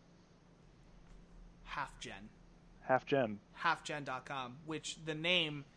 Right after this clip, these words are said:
Speaker 1: very funny, because it was actually the day we decided to make this website, which was actually a week on the day, Ross.
Speaker 2: You're right.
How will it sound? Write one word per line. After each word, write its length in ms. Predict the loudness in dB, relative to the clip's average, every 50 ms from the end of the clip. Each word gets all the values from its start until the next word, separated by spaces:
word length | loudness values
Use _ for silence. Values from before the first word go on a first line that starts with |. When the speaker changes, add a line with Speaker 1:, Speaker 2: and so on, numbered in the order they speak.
| -20 -20 -20 -20 -16
Speaker 1:
very 300 | -6 -2 0 0 0 0 -2 -8 -2 2
funny, 400 | 4 4 4 4 0 -4 -8 -12 -16 -20 -20 -20 -20 -20 -20 -16 -14
because 800 | -12 -10 -2 2 4 4 4 4 2 -2 -2 -2 -2 -2 -4 -6 -10 -18 -20 -20 -20 -20 -20 -20 -20 -20 -20 -20 -20 -20 -20 -20 -20 -16 -2 2
it 80 | 2
was 140 | 4 4 2 6
actually 600 | 8 10 10 10 8 4 0 0 0 -2 -2 -4 -4 -4
the 60 | -4
day 520 | -4 -2 -2 2 4 4 6 4 4 0 -4 -10 -16 -14 -12 -8
we 420 | -6 -4 -4 -2 -2 -4 -6 -6 -8
decided 800 | -6 -2 0 2 4 6 6 6 6 4 2 0 0 -2 -4 -8 -12 -12
to 80 | -10 -6
make 280 | -4 -2 -2 -2 -2 -4
this 140 | -6 -4
website, 320 | -4 -4 -6 -4 -6 -6 -6 -6
which 160 | -4 -4 -4
was 140 | -6 -6 4 10
actually 600 | 10 12 12 10 6 2 0 0 0 0 -2 -2 0 2
a 60 | 2
week 380 | 2 2 2 2 2 4 6 6
on 160 | 6 6 6
the 60 | 4
day, 380 | 0 2 4 4 6 4 2 -2 -8 -6
Ross. 480 | -2 -2 0 0 0 -2 -4 -4 -6 -8 -14 -20 -20 -20 -20 -20 -20 -20 -10 -2 4
Speaker 2:
You're 160 | 6 8 10
right. 200 | 12 12 10 10